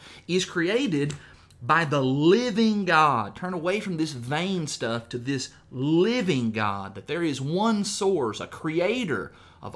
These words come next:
all of the stuff that you see. And I even think kind of the mention here of, uh, who made the heaven and the earth and the sea and all that is in them, that might have even kind of be kind of a reference to, uh,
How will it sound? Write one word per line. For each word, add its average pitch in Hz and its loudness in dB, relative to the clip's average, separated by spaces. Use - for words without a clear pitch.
all 226 6
of 143 2
the 127 -4
stuff - -4
that - -14
you 110 -12
see. 104 -6
And 208 0
I 277 2
even 277 2
think 214 0
kind 185 -2
of 165 0
the 135 -2
mention 160 -2
here 185 2
of, 123 2
uh, 123 -2
who 139 -6
made 135 -2
the 113 -6
heaven 160 0
and 120 -2
the 113 -6
earth 170 0
and 113 -4
the 107 -6
sea 175 -4
and 117 -4
all 156 2
that 131 -4
is 123 -2
in 170 -2
them, 170 0
that 302 -6
might 196 2
have 135 -4
even 139 -4
kind 139 -6
of 123 -6
be 127 -4
kind 143 -4
of 127 -6
a 113 -4
reference 131 -2
to, 110 -4
uh, 117 -2